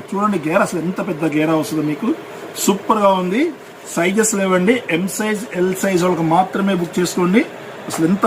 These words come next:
బాగుంటుందంటే కోట్ అంత బాగుంటుందండి. ఒకసారి మీకు కోట్ కూడా వేసి చూపిస్తాను ఎలా వస్తుంది ఏంటనేది. ఇగో చూడండి మీకు లోపల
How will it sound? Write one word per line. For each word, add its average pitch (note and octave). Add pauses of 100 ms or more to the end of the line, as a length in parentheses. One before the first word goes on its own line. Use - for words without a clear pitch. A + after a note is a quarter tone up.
(140)
బాగుంటుందంటే F#3 (100)
కోట్ F3+
అంత E3 (100)
బాగుంటుందండి. E3
ఒకసారి F3
మీకు F#3 (540)
కోట్ F#3+
కూడా G3+
వేసి F#3+
చూపిస్తాను F#3 (120)
ఎలా F3
వస్తుంది F3
ఏంటనేది. E3 (440)
ఇగో C3+
చూడండి D#3+
మీకు E3 (200)
లోపల D#3+